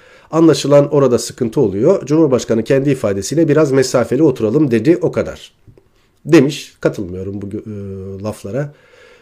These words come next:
Kimse kusura bakmasın. E, Cumhurbaşkanı onu kanepeye oturtarak mesajını verdi. Milli Görüş'te almıştır bu mesajı. Devam. "Cumhurbaşkanıyla birçok konuyu konuştuk.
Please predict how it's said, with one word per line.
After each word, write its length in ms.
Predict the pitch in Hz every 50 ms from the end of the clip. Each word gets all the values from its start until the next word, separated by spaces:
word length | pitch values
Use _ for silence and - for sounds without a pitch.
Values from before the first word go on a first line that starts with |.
| _ _ _
Kimse 300 | - - - - - -
kusura 320 | - - - 113 117 113
bakmasın. 480 | 110 104 - - 90 82 - - 131 139
E, 680 | - - - - - 58 58 58 58 57 58 - 107 107
Cumhurbaşkanı 720 | 117 120 120 107 98 92 85 - - 104 104 113 139 139
onu 160 | 123 117 120 117
kanepeye 460 | - 113 113 110 - - 95 90 90
oturtarak 680 | 98 - - 113 - - 104 101 135 143 - - _ _ _ _ _ _ _ _ _
mesajını 520 | - 117 127 113 - 110 98 101 110 123 113
verdi. 300 | 107 98 95 92 113 113
Milli 260 | 110 107 107 113 107
Görüş'te 340 | 104 98 95 92 - - 117
almıştır 340 | 98 98 98 - - - 131
bu 100 | 120 104
mesajı. 420 | 107 98 - - 101 87 90 85 - _ _ -
Devam. 320 | 160 151 147 113 - - - _ _ _ _ _ _ _ _ _ _ _ _ _ _ _ _ _ _ - 123
"Cumhurbaşkanıyla 680 | 131 170 202 220 190 151 - - 139 127 127 127 120 135
birçok 360 | 180 190 190 - 160 - -
konuyu 260 | 147 135 139 156 160
konuştuk. 480 | - 120 107 98 - - - 160 -